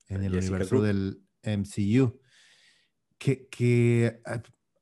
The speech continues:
Speaker 1: se me hace interesante. De hecho, a, a
Speaker 2: Ujú.
Speaker 1: mí me llamaría más la atención como una Spider-Gwen, más que
Speaker 2: Mm.
Speaker 1: como,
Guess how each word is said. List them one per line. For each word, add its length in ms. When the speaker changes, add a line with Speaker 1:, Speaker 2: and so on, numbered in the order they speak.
Speaker 1:
se 180
me 100
hace 120
interesante. 720
De 140
hecho, 420
a, 60
a 40
Speaker 2:
Ujú. 200
Speaker 1:
mí 140
me 120
llamaría 320
más 120
la 100
atención 440
como 320
una 180
Spider-Gwen, 1000
más 420
que 220
Speaker 2:
Mm. 80
Speaker 1:
como, 640